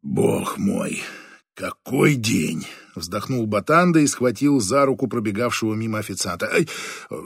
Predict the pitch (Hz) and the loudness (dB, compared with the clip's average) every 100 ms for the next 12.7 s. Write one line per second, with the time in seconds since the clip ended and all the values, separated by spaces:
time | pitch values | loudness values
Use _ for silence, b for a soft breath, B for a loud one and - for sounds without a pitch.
0 | - - - - 175 175 165 196 208 - | -4 0 2 4 6 6 8 10 10 6
1 | _ _ _ _ _ - - 220 233 202 | _ _ _ _ _ -12 2 6 8 8
2 | 143 - 120 - 147 104 - _ _ _ | 6 2 0 2 2 0 -6 _ _ _
3 | - - 143 147 117 107 101 110 104 92 | -14 -2 2 4 2 -2 -4 -2 -4 -4
4 | 92 85 76 - _ _ _ _ _ _ | -6 -6 -10 -16 _ _ _ _ _ _
5 | - 147 185 214 202 269 240 - 196 233 | -2 2 8 8 8 6 6 8 8 8
6 | 202 156 135 110 131 - 180 165 113 - | 8 6 4 2 2 6 6 6 2 -2
7 | 101 98 98 98 - 101 92 80 87 - | -4 -4 -6 -6 -4 -4 -4 -6 -10 -12
8 | - _ _ B B 208 196 208 - 214 | -18 _ _ B B 6 8 8 6 4
9 | 269 247 247 233 226 220 - - 117 156 | 6 6 4 4 4 2 -2 -2 0 2
10 | 143 107 76 - - - _ _ _ _ | 2 0 -4 -6 -6 -8 _ _ _ _
11 | _ _ _ 98 117 214 262 196 - 160 | _ _ _ -4 4 8 10 8 4 4
12 | 160 147 113 226 196 208 | 4 4 2 2 4 4